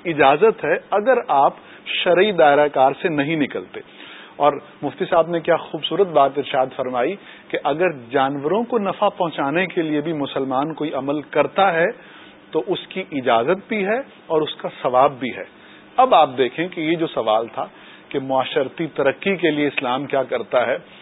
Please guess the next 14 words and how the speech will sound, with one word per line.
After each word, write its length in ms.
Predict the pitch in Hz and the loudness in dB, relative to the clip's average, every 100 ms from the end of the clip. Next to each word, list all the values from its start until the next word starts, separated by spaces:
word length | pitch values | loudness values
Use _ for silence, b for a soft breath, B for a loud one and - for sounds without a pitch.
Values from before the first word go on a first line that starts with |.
| B - | B -10
تو 80 | 131 | -4
میرے 240 | 131 147 | 0 0
بھائیوں، 420 | 117 110 117 147 - B B B | 0 -6 -4 -6 -8 B B B
اسلام 680 | 175 - - 139 131 185 202 | -10 -10 -8 -4 -2 -2 -4
جو 180 | 147 113 | -4 0
ہے 220 | 117 202 - B B 131 | 0 0 -4 B B -8
وہ 120 | 165 | -6
تو 120 | 208 214 | -4 -6
جانوروں 800 | 127 120 139 147 151 175 247 | -6 2 2 2 0 4 4
کا 120 | 247 208 | 4 2
بھی 140 | 170 | 0
خیال 400 | - 123 110 104 | -2 -2 -2 -6
رکھتا 280 | 98 - 101 | -12 -10 -10
ہے۔ 140 | - | -10